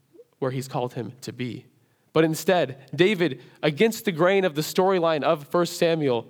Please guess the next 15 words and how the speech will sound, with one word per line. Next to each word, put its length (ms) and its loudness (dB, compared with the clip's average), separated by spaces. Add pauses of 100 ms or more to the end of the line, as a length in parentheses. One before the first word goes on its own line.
(120)
moves 260 2
away 420 0 (320)
from 220 -2
God 360 0 (380)
and 100 -4
seeks 360 -6
to 100 -10
find 340 0
his 200 -6
place 380 -4
of 140 -8 (460)
safety, 640 -4
security, 720 -2 (220)
and 140 -6
freedom 460 -2